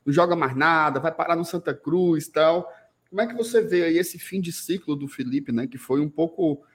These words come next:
abreviado, né? Eu acho que ele poderia ter ficado mais tempo aqui no clube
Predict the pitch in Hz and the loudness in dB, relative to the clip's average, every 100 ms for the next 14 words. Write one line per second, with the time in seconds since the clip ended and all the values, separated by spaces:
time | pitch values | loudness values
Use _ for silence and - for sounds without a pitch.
0 | _ _ _ _ - 185 208 220 233 185 | _ _ _ _ -4 4 8 8 10 8
1 | 156 131 139 143 139 151 147 147 143 151 | 6 2 -2 -4 -6 -8 -4 -2 -2 -4
2 | 151 - 147 143 139 131 - 135 135 131 | -6 -6 -4 0 0 0 -4 -8 -8 -6
3 | 117 120 123 131 123 | -6 -6 -8 -8 -8